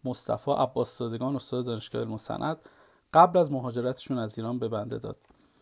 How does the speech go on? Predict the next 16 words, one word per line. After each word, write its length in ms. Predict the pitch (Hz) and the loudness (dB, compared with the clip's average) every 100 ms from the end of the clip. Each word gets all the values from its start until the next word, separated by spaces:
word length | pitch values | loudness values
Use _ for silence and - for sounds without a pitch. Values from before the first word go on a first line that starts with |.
| - - - | -20 -6 2
البته 300 | 170 170 185 | 4 4 4
من 160 | 180 | 2
اون 100 | 175 | 4
موقع 300 | 156 139 160 | 4 4 4
کتاب 340 | 156 139 147 143 | 2 0 0 0
رو 60 | |
چون 220 | 143 143 | 0 -2
روش 180 | 139 135 | -2 -2
نوشته 320 | 131 120 - | -4 -4 -4
بود 140 | 123 123 | -2 0
برای 240 | 117 117 | 0 0
دانش 380 | 120 123 117 - | 0 -2 -2 -4
آموزان 280 | 120 117 147 | -6 -4 -4
خیلی 240 | 139 127 | -4 -4
جدی 400 | 131 127 113 123 | -2 -2 -2 0
نگرفتم 600 | 131 117 101 104 - 107 | 0 0 -4 -6 -10 -12